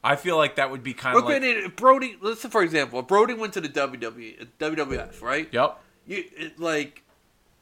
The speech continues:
Speaker 2: where do you think his ceiling would, would have been? I think he would have been stuck in the mid, mid card, believe it or not.
Speaker 1: I think so too.
Speaker 2: I think
Speaker 1: I
Speaker 2: he
Speaker 1: think he
Speaker 2: would've,
Speaker 1: might.
Speaker 2: he,
Speaker 1: I, I think
Speaker 2: he
Speaker 1: he
Speaker 2: would,
Speaker 1: would.
Speaker 2: he
Speaker 1: I think he would have flirted with a top ma-, top drawing match. Like,
Speaker 2: Yeah.
Speaker 1: I, I could see that. I could have seen them put him with Hogan,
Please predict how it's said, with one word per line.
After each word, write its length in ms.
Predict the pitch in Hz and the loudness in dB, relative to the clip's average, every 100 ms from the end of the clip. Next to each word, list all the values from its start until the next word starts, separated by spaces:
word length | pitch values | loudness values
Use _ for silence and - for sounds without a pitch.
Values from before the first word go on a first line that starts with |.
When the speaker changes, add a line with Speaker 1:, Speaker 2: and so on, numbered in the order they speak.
| - | -10
Speaker 2:
where 200 | 220 302 | -6 -4
do 60 | |
you 120 | 370 320 | -4 -4
think 240 | - 220 | -4 -4
his 120 | 190 | -6
ceiling 380 | - 160 147 131 | -6 -4 -4 -6
would, 200 | 117 113 | -10 -12
would 160 | 113 117 | -12 -14
have 100 | 107 | -14
been? 200 | 101 107 _ _ | -18 -20 _ _
I 120 | - 240 | -4 -2
think 140 | 294 | -2
he 40 | |
would 80 | 262 | -4
have 100 | 202 | -4
been 80 | 165 | -8
stuck 300 | - 151 147 | -8 -8 -8
in 80 | 127 | -14
the 60 | |
mid, 160 | 120 120 - _ | -18 -20 -20 _
mid 200 | 127 131 | -16 -16
card, 240 | - 113 107 | -16 -18 -18
believe 200 | 113 113 | -20 -20
it 80 | |
or 60 | 123 | -20
not. 160 | 123 123 | -20 2
Speaker 1:
I 140 | 139 | 4
think 220 | 147 151 | 4 0
so 120 | - 143 | -4 -6
too. 220 | 175 147 - _ _ _ _ _ _ _ | -6 -10 -14 _ _ _ _ _ _ _
Speaker 2:
I 100 | 160 | 0
think 100 | 190 | 2
Speaker 1:
I 20 | 151 | 4
Speaker 2:
he 20 | |
Speaker 1:
think 20 | |
he 40 | 214 208 | 4 4
Speaker 2:
would've, 40 | 196 | 8
Speaker 1:
might. 140 | 190 | 8
Speaker 2:
he, 40 | |
Speaker 1:
I, 180 | 180 196 | 10 6
I 40 | 190 | 4
think 60 | |
Speaker 2:
he 60 | 214 | 0
Speaker 1:
he 60 | 233 | 0
Speaker 2:
would, 80 | 214 | 0
Speaker 1:
would. 80 | 202 | 2
Speaker 2:
he 60 | |
Speaker 1:
I 40 | 185 | 2
think 160 | - | 2
he 60 | 196 | -2
would 80 | 185 | -2
have 100 | 147 | -2
flirted 460 | - 185 185 190 | 0 2 2 0
with 100 | 170 | -4
a 60 | 143 | -6
top 340 | - 156 156 | 2 2 2
ma-, 80 | 156 - | -8 -10
top 260 | - 156 151 | 0 2 2
drawing 300 | - 147 143 | 0 0 0
match. 260 | 135 151 151 | -2 -2 -4
Like, 140 | 135 | -8
Speaker 2:
Yeah. 320 | 147 143 135 | -8 -6 0
Speaker 1:
I, 80 | 131 | 2
I 20 | |
could 140 | 170 196 | 2 0
see 200 | - 202 | -4 -2
that. 200 | 185 170 151 | -2 -2 0
I 80 | |
could 140 | 165 196 | 0 -2
have 80 | 180 | -6
seen 240 | - 185 | -8 -6
them 140 | 170 156 | -8 -6
put 200 | 175 147 | -6 -4
him 140 | 151 | -6
with 140 | 131 | -8
Hogan, 420 | - 127 147 190 | -4 -4 0 -2